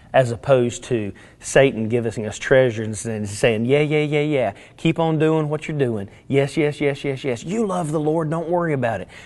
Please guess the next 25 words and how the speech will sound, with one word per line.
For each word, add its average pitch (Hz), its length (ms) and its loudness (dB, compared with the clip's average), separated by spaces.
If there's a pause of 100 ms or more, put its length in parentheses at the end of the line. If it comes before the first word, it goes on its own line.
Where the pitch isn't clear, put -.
(120)
You 165 180 4
don't, 196 280 2 (200)
you 180 100 2
don't 202 140 2
need 190 140 2
to 156 60 0
repent. 175 480 0
You 190 80 -2
don't 196 120 0
need 175 100 2
to 147 80 -2
call 151 220 0
on 156 100 0
Him. 175 240 0
You 180 120 2
don't 190 160 0
need 170 160 0
God's 139 280 2
people. 185 360 0
You 202 140 2
don't 185 140 0
need 156 100 -2
to 131 80 -4
serve 160 340 -2
Him. 165 160 -2